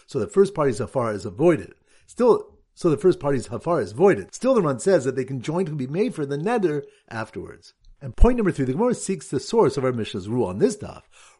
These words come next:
Rabbah learns it from the pasuk which says, "Ima yu tiyeh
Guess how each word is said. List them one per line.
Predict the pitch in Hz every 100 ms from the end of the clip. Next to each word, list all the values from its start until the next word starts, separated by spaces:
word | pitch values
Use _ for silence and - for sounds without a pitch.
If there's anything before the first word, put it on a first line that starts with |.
| 107
Rabbah | 143 202
learns | 175 185
it | 147
from | 143
the | 123
pasuk | - 185 - 117
which | 110 -
says, | 170 190 113 101
"Ima | - 190 180
yu | 170 156
tiyeh | 143 156 147